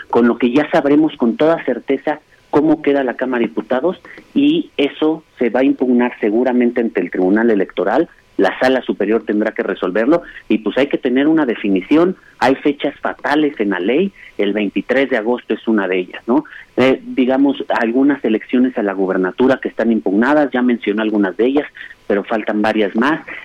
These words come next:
Están las multas, eh, que puso el ine en el caso de los influencers del Partido Verde Ecologista, las que puso a Movimiento ciudadano, en, eh,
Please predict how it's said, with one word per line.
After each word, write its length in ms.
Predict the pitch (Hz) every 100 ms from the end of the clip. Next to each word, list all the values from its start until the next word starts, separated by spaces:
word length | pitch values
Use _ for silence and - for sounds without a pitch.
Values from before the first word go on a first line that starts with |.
| -
Están 360 | 220 - 127
las 220 | 123 113 123
multas, 600 | 131 147 143 123 117 - - - -
eh, 360 | 113 107 104 87 -
que 100 | 110
puso 360 | - 123 123
el 120 | 104
ine 420 | 123 139 131 139 139 -
en 160 | 101 101
el 100 | 95
caso 360 | - 110 120 107
de 200 | 104 104
los 240 | 101 -
influencers 540 | 92 - 107 107 104
del 140 | 95 85
Partido 340 | 90 - 104
Verde 240 | 101 95 92
Ecologista, 600 | - 87 - 143 - 135
las 200 | 113 -
que 100 | -
puso 400 | - 107 113 107 - -
a 220 | 95 101
Movimiento 760 | 110 104 92 95 104 107 104 101 - - -
ciudadano, 720 | 107 98 90 104 113 110 110 - _
en, 640 | 92 95 95 92 90 87 - _ -
eh, 240 | 98 82